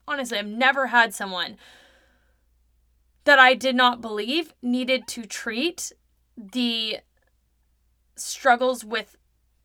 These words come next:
their eating first and the reason why I say this is because what they miss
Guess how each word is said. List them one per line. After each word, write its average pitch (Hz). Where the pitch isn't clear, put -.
their 208
eating 311
first -
and 254
the 262
reason 349
why 294
I 233
say 320
this -
is 247
because 247
what 254
they 240
miss 277